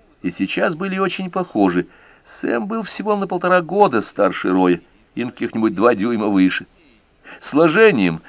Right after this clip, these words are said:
манерой речи и внешностью они очень походили друг на друга, только Сэм был чуть рыхлее и медлительней.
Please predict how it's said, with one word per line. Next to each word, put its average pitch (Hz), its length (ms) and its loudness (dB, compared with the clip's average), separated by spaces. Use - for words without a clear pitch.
манерой 101 460 4
речи 170 420 0
и 90 160 0
внешностью 104 760 -4
они 107 160 -2
очень 127 260 -2
походили 147 720 0
друг 92 240 -2
на 98 100 0
друга, 87 280 -2
только 98 260 -4
Сэм 107 260 0
был 101 100 2
чуть 95 220 -4
рыхлее 98 680 2
и - 20 0
медлительней. 87 680 -4